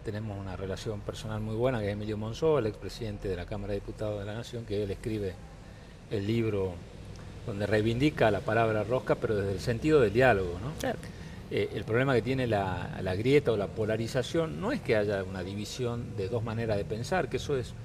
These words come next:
Speaker 1: es positivo, porque es la regla de juego de la democracia. El problema es que la polarización o la grieta lo que elimina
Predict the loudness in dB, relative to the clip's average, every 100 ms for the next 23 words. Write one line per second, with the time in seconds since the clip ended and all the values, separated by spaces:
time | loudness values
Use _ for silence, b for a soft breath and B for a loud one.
0 | B B B -6 -4 -4 -2 2 4 4
1 | 0 -4 -2 -2 0 -2 -2 0 0 0
2 | -2 -2 0 2 0 -2 -2 0 2 2
3 | 2 2 2 2 0 0 4 6 6 4
4 | 2 2 2 2 2 2 0 2 2 0